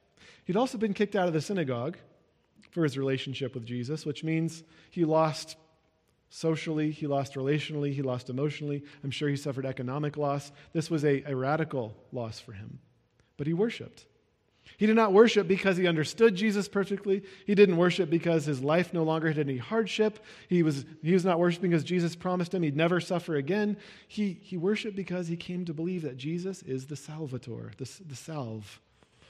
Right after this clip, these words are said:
the Savior of the world. Now, you have ways that fallenness has fallen on you.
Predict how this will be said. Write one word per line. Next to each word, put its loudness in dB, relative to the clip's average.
the -6
Savior -2
of -12
the -4
world. -8
Now, -2
you 4
have 2
ways 6
that -2
fallenness 0
has -2
fallen -6
on -8
you. -8